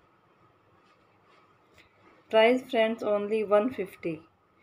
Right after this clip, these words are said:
वन फिफ्टी है फ्रेंड्स। आज की सभी earrings का price वन फिफ्टी होने वाला है। Shipping friends area wise लगेगी।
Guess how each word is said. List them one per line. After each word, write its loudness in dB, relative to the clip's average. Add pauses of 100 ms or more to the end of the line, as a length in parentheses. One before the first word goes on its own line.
(1300)
वन -2
फिफ्टी -6
है 2
फ्रेंड्स। -2 (500)
आज -2
की -4
सभी -2
earrings -2
का -2
price -6
वन -2
फिफ्टी -12
होने -6
वाला -2
है। 0 (640)
Shipping 0
friends 0
area 0
wise 0
लगेगी। -2